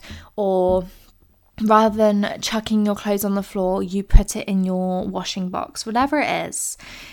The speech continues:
It's as small of a habit as that, but your small habits need to be leading up and contributing to you being the best version of yourself. So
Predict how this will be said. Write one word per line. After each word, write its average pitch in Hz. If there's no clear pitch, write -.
It's 247
as 240
small 262
of 247
a 233
habit 214
as 180
that, 165
but -
your 220
small 226
habits 208
need 202
to -
be 196
leading 185
up -
and 202
contributing 202
to 196
you 196
being 190
the 180
best 180
version 175
of 175
yourself. -
So 214